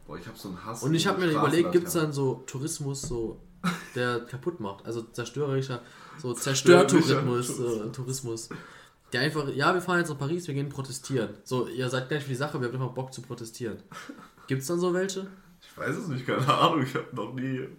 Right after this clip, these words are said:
Speaker 1: daran gedacht.
Speaker 2: Ja, safe, oder? Es muss doch bestimmt, gibt's welche, die haben einfach Bock, was kaputt zu machen. Irgendwo draufzuschlagen.
Speaker 1: Bestimmt, also solche Leute gibt's immer.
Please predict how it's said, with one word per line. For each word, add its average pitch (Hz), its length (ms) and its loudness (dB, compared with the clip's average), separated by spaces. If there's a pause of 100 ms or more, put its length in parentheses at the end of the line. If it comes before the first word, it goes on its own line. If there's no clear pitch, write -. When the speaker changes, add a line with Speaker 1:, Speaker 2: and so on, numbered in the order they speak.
(360)
Speaker 1:
daran 110 320 -10
gedacht. - 320 -10 (500)
Speaker 2:
Ja, 98 160 -18
safe, 139 380 -4
oder? 135 280 -6 (180)
Es - 100 -16
muss 113 140 -10
doch 110 120 -6
bestimmt, - 380 -6
gibt's 139 220 -6
welche, 127 220 -4
die 113 140 -4
haben 120 120 -6
einfach 120 140 -8
Bock, 120 260 -10
was 127 120 -10
kaputt - 280 -14
zu 101 80 -16
machen. 95 220 -12 (120)
Irgendwo 117 220 -8
draufzuschlagen. 98 640 -10 (1040)
Speaker 1:
Bestimmt, 113 480 -10
also 80 220 -8
solche 82 320 -8
Leute 82 180 -6
gibt's 80 220 -10
immer. 104 220 -12